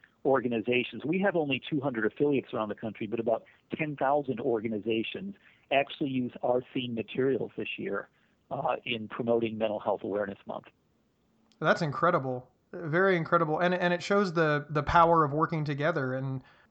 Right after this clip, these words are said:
Speaker 2: I, I'm sure that those organizations, if they were here, they would thank you for the materials, 'cause it, it's, it's always difficult to know what to do to make the biggest impact. So it's, it's great that Mental Health America is driving that. And of course, one of the things you have is the, the Real Schizophrenia Stories. Can you,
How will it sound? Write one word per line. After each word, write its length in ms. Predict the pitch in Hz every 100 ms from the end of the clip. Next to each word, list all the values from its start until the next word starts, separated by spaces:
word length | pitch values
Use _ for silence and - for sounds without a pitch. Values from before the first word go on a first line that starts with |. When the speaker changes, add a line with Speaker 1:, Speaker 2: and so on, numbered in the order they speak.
| -
Speaker 2:
I, 100 | 151
I'm 140 | 160
sure 160 | 143 185
that 100 | 175
those 180 | 175 165
organizations, 600 | 170 170 156 165 160 156
if 60 | 151
they 80 |
were 100 | 151
here, 220 | 139 165 165
they 80 |
would 160 | 143 135
thank 200 | 156 156
you 120 | 160
for 100 | 156
the 80 | 143
materials, 540 | 135 - 196 185 139
'cause 140 | 143 165
it, 80 | 165
it's, 180 | 190 -
it's 140 | 208 208
always 340 | 226 226 185
difficult 380 | 208 202 190 190
to 80 | 180
know 160 | 175
what 200 | 156 170 170
to 80 |
do 140 | 160 160
to 80 | 160
make 180 | 151
the 80 | 151
biggest 300 | 143 147 139
impact. 460 | 151 175 147 120 -
So 140 | 151
it's, 160 | 139 175
it's 160 | 143
great 280 | - 151 143
that 180 | 147 139
Mental 180 | 143 139
Health 180 | 139 135
America 360 | 131 131 127
is 120 | 131 127
driving 420 | 139 156 151 127
that. 340 | 127 127 - - - -
And 180 | 170 170
of 120 | 165
course, 180 | 185 -
one 100 | 175
of 80 | 160
the 60 |
things 120 | 165
you 80 | 160
have 160 | 151 151
is 100 | 139
the, 220 | 143 147
the 80 | 151
Real 240 | 147 165
Schizophrenia 640 | 160 247 240 147 180 185 160
Stories. 300 | - 143 143
Can 140 | 190
you, 180 | 185 175